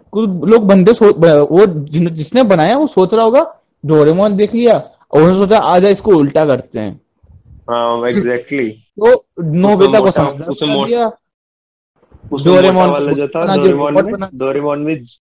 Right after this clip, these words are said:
Speaker 2: डोरेमोन में जियान ख-, डरावना, वो सबको तंग करता था, इसमें मोटा वाला सबसे वो था, डर, डरता था सबसे।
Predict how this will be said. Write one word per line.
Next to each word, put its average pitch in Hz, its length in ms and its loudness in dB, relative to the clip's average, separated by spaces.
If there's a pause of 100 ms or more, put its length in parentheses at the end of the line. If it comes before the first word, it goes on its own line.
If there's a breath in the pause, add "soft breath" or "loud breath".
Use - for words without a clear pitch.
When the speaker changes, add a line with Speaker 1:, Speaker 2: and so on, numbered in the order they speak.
(280)
Speaker 2:
डोरेमोन 131 360 -8
में 139 180 -8
जियान 131 300 -6
ख-, 165 200 -8 (120)
डरावना, 120 540 -6 (120)
वो 120 280 -4
सबको 123 280 -16
तंग 131 220 -10
करता 147 220 -8
था, 165 100 -6
इसमें 156 260 -8
मोटा 127 260 -6
वाला 127 220 -4
सबसे - 340 -14
वो 110 160 -12
था, 104 140 -8
डर, 107 360 -8 (200)
डरता 107 460 -6
था 107 40 -12
सबसे। - 420 -16